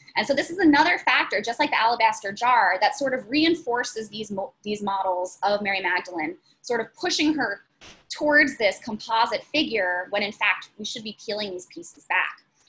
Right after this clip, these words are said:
What you see here is an image of Mary Magdalene all the way on the left, right? She has her alabaster jar. She is veiled, as in the earliest models of images of Mary.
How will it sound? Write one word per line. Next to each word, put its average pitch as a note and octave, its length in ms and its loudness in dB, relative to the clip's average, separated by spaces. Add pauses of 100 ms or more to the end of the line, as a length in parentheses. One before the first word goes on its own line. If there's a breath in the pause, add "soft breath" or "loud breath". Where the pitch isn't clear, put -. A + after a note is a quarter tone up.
(240 loud breath)
What G#3 100 -4
you A3 60 -8
see - 180 -4
here E4+ 300 4
is A4+ 80 2
an D4 80 2
image G3 220 -2
of F#3 80 -6
Mary F3+ 200 -2
Magdalene F3+ 500 -2
all G#3+ 260 2
the G#3 80 -4
way A#3 80 0
on F#3+ 160 0
the E3+ 60 -4
left, B3+ 380 -2
right? - 200 -6
She - 120 -12
has - 240 -6
her E3 60 -6 (100)
alabaster A3 440 0
jar. G3 320 2
She C4+ 320 -4
is G#3 260 -4
veiled, G3 540 2 (320)
as A3 300 4
in G#3+ 160 -6
the G#3+ 80 -4
earliest B3 460 -2
models G#3+ 480 -2
of C#4 120 -8
images C4 340 -6
of C4+ 60 -8
Mary. C4 440 0